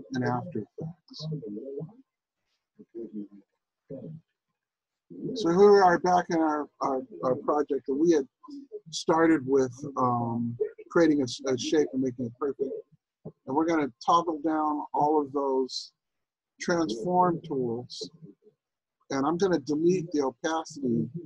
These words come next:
uh, um, keyframes that we had made.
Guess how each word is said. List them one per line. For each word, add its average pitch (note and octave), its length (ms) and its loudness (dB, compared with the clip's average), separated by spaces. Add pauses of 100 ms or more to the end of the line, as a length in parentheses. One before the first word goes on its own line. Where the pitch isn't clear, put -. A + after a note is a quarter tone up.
(1400)
uh, A2+ 280 -2 (340)
um, G#2+ 420 -6 (380)
keyframes D3 420 -2
that A#2 120 -4
we A#2 140 0
had A2 120 -4
made. G#2 400 -6